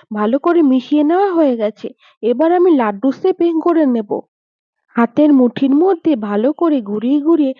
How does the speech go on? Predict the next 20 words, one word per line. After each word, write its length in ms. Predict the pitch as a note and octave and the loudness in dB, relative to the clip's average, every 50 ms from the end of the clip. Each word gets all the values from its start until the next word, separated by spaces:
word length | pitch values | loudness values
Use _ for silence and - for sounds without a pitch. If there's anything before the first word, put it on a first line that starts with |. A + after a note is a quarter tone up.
| - - _ _ - | -14 -20 _ _ -6
গোল 220 | G#3 A3 A3 A3+ A#3 | -2 0 0 0 0
করে 240 | A#3 - B3+ C4 D4 D4 | 0 0 0 0 2 2
নিলেই 340 | C#4+ E4 E4+ F4 E4 D#4 E4 E4 _ _ _ _ | 2 2 2 2 2 0 0 -2 _ _ _ _
লাড্ডু 360 | B3 A#3+ B3+ B3 B3 A#3 - G4+ | -6 -4 -2 -2 -2 0 -2 -2
তৈরি 300 | G4+ - F#4 F4 D4 D4+ | 0 0 0 0 2 2
হয়ে 200 | C4+ B3+ A#3+ A3+ | 0 0 0 0
যাবে। 300 | G#3+ G#3 G#3+ G#3 G#3+ - - - _ _ _ _ _ _ _ _ _ _ | -2 -4 -6 -6 -6 -10 -14 -16 _ _ _ _ _ _ _ _ _ _
আপনারা 440 | - A#3+ A3+ A3+ - B3+ C4 C#4+ D#4 D4+ - | -6 -6 -6 -2 -2 0 2 2 0 0 0
বাড়িতে 380 | A#3 A3 A3+ B3 C4 - - D4 - | -2 -2 -2 -2 -2 -2 -4 -4 -2
এইভাবে 480 | - A3+ A#3 A#3 A#3 C#4+ E4 E4 - D4+ C#4 B3+ | -2 -2 -2 0 0 0 -2 0 0 -2 -2 -2
লাড্ডু 360 | A3+ G#3 G3 G3 F#3+ F#3+ C4 C#4 | -4 -6 -8 -10 -6 -4 -4 -2
তৈরি 300 | - A#3+ A3+ A3 A3 A3 | 0 0 0 0 -2 -4
করে 240 | - C4 B3+ C#4+ D#4 | -6 -6 -4 -4 -4
রাখলে 360 | D#4 F4 E4+ - D4+ C4 B3+ C4 - _ - _ _ _ | -4 -4 -4 -4 -6 -6 -6 -8 -10 _ -20 _ _ _
যখনই 380 | A3+ G#3 G#3+ G#3 - B3+ C#4 D4 | -2 -2 -2 -2 -2 -2 -2 0
কিছু 220 | - D#4+ D4+ E4+ D#4 | -2 -2 0 0 0
মিষ্টি 380 | B3+ A3+ A3 G#3 - - C#4 | 0 0 -2 -4 -6 -12 -10
খেতে 240 | C#4 - C#4 - E4 | -6 -6 -4 -2 0
ইচ্ছে 240 | D#4+ D4+ - - F#4 F4+ | -2 -2 -2 -4 -4 -2
করবে, 320 | F4+ F4 E4 C#4+ A#3+ C4+ | 0 0 0 0 -2 -6